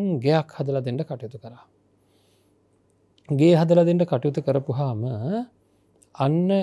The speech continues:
ඒ අය, අ, අපි,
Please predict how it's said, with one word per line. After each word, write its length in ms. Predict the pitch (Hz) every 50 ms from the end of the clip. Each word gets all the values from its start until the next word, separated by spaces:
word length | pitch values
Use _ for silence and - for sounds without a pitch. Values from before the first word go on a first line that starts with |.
| 185 - _ _ _
ඒ 200 | - 147 156 165 165 - - _ _ -
අය, 200 | - - 139 139 123 107 104 120 143 190 233 262 277 - _ _ _ _ _ _ _ _ _ _ -
අ, 100 | - 123 117 117 117 117 117 120 120 - - 60 - 50 - - - - _ _ _ _ _ _ _ _ _ _ _
අපි, 300 | - 127 123 - 170 170